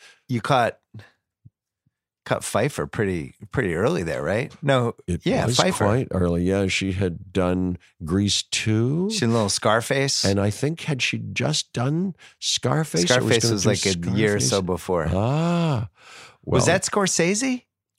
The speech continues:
Speaker 2: Scarface is not
Speaker 1: No, no.
Speaker 2: Scorsese.
Speaker 1: Who did Into the
Speaker 2: No,
Speaker 1: Night?
Speaker 2: John Landis is
Speaker 1: That
Speaker 2: Into
Speaker 1: John
Speaker 2: the Night.
Speaker 1: Landis, that's right.
Speaker 2: That's right.
Speaker 1: Yeah, yeah, yeah.
Speaker 2: Um,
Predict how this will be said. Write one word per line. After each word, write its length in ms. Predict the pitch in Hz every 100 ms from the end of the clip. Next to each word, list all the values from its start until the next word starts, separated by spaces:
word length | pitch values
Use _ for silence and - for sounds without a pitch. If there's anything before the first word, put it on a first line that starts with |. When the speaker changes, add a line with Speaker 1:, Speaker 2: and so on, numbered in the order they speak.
| -
Speaker 2:
Scarface 580 | - - 98 127 147 -
is 240 | 110 92 -
not 240 | 92 101
Speaker 1:
No, 140 | 170
no. 160 | 185 170
Speaker 2:
Scorsese. 400 | 107 98 87 147
Speaker 1:
Who 120 | 175
did 140 | 185 190
Into 240 | 170 180
the 100 | 160
Speaker 2:
No, 120 | 175
Speaker 1:
Night? 80 | 110
Speaker 2:
John 220 | 113 107
Landis 420 | 104 113 131 127 -
is 180 | 98 95
Speaker 1:
That 80 |
Speaker 2:
Into 100 | 147 170
Speaker 1:
John 160 | 165
Speaker 2:
the 40 | 170
Night. 100 | 170
Speaker 1:
Landis, 260 | 170 131 101
that's 240 | 139 -
right. 120 | 95
Speaker 2:
That's 220 | 90 92 -
right. 320 | 123 120 -
Speaker 1:
Yeah, 160 | 117 120 117
yeah, 180 | 104 82 95 -
yeah. 240 | 101 104
Speaker 2:
Um, 260 | 101 101